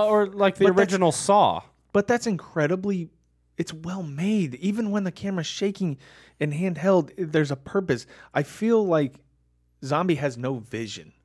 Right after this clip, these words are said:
Speaker 2: He has no plan for filming things. He just does it.
Speaker 1: Oh no, I think he had a vision. I think it just
Speaker 2: I mean, I mean, like, setting up shots, like, a,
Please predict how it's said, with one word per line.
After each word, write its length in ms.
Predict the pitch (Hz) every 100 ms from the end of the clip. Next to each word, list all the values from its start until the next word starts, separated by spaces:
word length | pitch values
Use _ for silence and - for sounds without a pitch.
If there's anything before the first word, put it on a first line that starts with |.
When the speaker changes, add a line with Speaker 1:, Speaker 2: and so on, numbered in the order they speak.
| _
Speaker 2:
He 160 | - 147
has 220 | 175 175
no 300 | 151 135 117 _ _ _
plan 640 | - 139 143 131 98 95 _
for 180 | - 117
filming 460 | - 120 135 110 90
things. 220 | 98 98
He 100 | 117
just 280 | 127 143 - _ _ _ _
does 300 | - 110 156
it. 200 | 180 208 381
Speaker 1:
Oh 60 |
no, 120 | 320 214
I 160 | 214
think 260 | 254 320 -
he 120 | 202
had 200 | 180 175
a 80 | 123
vision. 640 | 110 117 233 208 135 101
I 140 | 101 123
think 400 | - 156 131 143
it 140 | 131
just 280 | - 135 - - _ _ _ _ _ _ _ _ _ _ _ _ _ _ _ -
Speaker 2:
I 100 | 196
mean, 220 | 220 175
I 80 | 165
mean, 160 | 214 202
like, 200 | 151 127
setting 380 | - 160 156 151
up 120 | -
shots, 460 | - 160 131 120 127
like, 180 | 113 - - - _ _ _ _ _
a, 120 | -